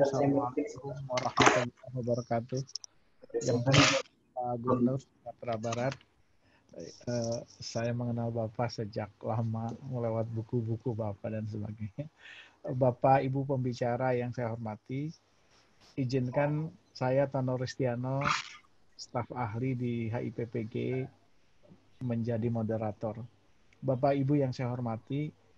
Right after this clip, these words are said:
sebagaimana kita ketahui bahwa stunting ini menjadi ancaman bagi masa depan bangsa. Dan kita, Indonesia, masih, angkanya masih sangat tinggi dibanding dengan baik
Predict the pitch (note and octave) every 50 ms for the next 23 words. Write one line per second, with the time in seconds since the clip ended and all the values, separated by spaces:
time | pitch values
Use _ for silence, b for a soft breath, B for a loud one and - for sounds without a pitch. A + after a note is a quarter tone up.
0 | - - - - - - A#2 B3 - - - - C3 - - C3 C#3 C3+ C3 C3
1 | C3+ B2+ D3 C3+ - - - - C#3 C3+ C3 A#2+ A#2 B2+ C3+ C#3 D3 D3 C#3+ C3
2 | B2+ C3 B2+ - - - C3+ C3+ C3+ C3 C3+ D3 C#3+ C#3+ C3+ C#3+ D3+ D3+ D3 C#3+
3 | C3+ B2+ - - - C#3 C3 B2 C#3 - - C#3+ C3 C3 B2+ - D3 C3 C3 C3+
4 | C3+ B2+ A#2 A2 G#2+ G#2+ - _ - A#2+ A#2 A#2 A#2+ A#2 A#2+ A#2 - - A#2+ A2+
5 | A2 - B2 A#2 A2 A2+ A2+ A2 A2 G#2+ - - A2+ - - _ _ _ _ _
6 | - - - - - _ _ _ _ _ - B2+ A#2+ A#2 A2+ - C#3+ C3+ - -
7 | C3+ C3 C#3+ D3+ D#3 E3 - _ _ _ - - - - - - - - C3 B2+
8 | B2 B2 A#2 B2 B2 - - - C#3+ C#3+ C#3+ D3+ E3 - - _ - - - _
9 | _ _ - - - - - - - - - - C#3 C3+ B2+ - - - C#3 B2+
10 | F3+ - - C#3+ C3+ C3 C3 - C3 C#3 D3 D3+ C#3+ C#3 C3 - - C#3 B2+ -
11 | - D3+ E3+ F#3 F3+ C#3+ B2+ - C3+ A#2+ A2+ G#2+ A#2 A#2 - _ _ _ _ _
12 | - - - - - - A2+ A2+ A2+ A2+ A2+ A2+ A#2+ A#2+ A#2+ A#2+ A2+ A2+ A2 A2+
13 | A2 A2 A2 A2 A2 A2 G#2+ G#2+ A2+ A#2 A2+ A2 -